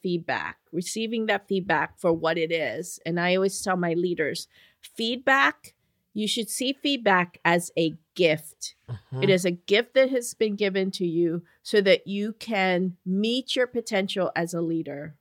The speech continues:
Speaker 1: Without feedback, you don't know how you're doing. How do
Speaker 2: Mm-hmm.
Speaker 1: you assess how you're landing and being experienced with the people around you without that feedback? So I would hope that I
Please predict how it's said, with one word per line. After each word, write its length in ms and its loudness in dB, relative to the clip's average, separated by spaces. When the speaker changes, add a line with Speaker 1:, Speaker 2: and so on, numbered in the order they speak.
Speaker 1:
Without 480 6
feedback, 800 0
you 200 -4
don't 400 4
know 180 0
how 200 2
you're 240 2
doing. 600 -4
How 220 6
do 160 -2
Speaker 2:
Mm-hmm. 120 -2
Speaker 1:
you 140 2
assess 640 0
how 140 2
you're 280 0
landing 800 -2
and 480 2
being 240 2
experienced 840 -4
with 140 -2
the 80 -4
people 500 -8
around 540 -2
you 260 -10
without 400 2
that 220 0
feedback? 500 -4
So 480 4
I 300 6
would 260 4
hope 340 2
that 280 6
I 380 6